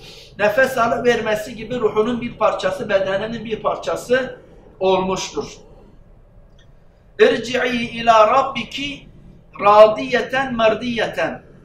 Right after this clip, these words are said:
İrci'i hitabını bir sekeratta alırsın, bir de evliyaullahlık makamına gelen bu dünyada mana aleminde alır. "İrci'i" yani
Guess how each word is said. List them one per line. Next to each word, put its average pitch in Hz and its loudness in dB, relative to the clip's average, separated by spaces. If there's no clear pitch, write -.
İrci'i 254 -6
hitabını 208 2
bir 240 -6
sekeratta 202 0
alırsın, 226 2
bir 220 -2
de 233 2
evliyaullahlık 214 0
makamına 202 0
gelen 226 -4
bu 220 -6
dünyada 202 -2
mana 190 4
aleminde 165 -2
alır. 147 -4
"İrci'i" 240 -2
yani 226 0